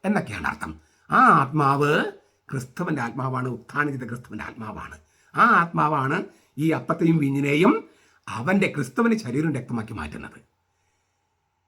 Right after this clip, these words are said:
അത് ഉത്ഥാനം ചെയ്ത ക്രിസ്തുവിന്റെ ശരീരരക്തങ്ങളാക്കി മാറ്റണേ. അല്ലാതെ ചരിത്രത്തിൽ ജീവിച്ച ആ ഭൗതിക ശരീരവും രക്തവും അല്ല. അങ്ങനെയായാൽ നമ്മൾ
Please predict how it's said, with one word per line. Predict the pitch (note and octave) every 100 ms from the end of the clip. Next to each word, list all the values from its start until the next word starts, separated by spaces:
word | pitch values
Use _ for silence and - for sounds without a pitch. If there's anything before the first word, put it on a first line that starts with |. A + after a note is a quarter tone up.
| _ _ -
അത് | C#3 E3+ - - C#3
ഉത്ഥാനം | C3 - A3 C#4+
ചെയ്ത | C#4 A3+
ക്രിസ്തുവിന്റെ | G#3 G3 - A3+ A3+ A3 - _ _ _ _ _ _ -
ശരീരരക്തങ്ങളാക്കി | E3+ F3 G3 G3+ E3+ E3+ E3
മാറ്റണേ. | C3 A2 - - - _ _
അല്ലാതെ | C#3+ D3 D#3 F3
ചരിത്രത്തിൽ | E3+ C#3+ E3 - G3 D#4+
ജീവിച്ച | D#3+ E3+ F#3 G3 F#3+ F#3+ _ D#3
ആ |
ഭൗതിക | D3 C3 E3 F#3 G#3
ശരീരവും | C#3 C#3 D#3+ F#3
രക്തവും | C3+ - A#2+
അല്ല. | F2+ D2+ - _ _ _
അങ്ങനെയായാൽ | B2 D3+ F#3 F3 F#3 G3+
നമ്മൾ | F3 F3 G3 G3+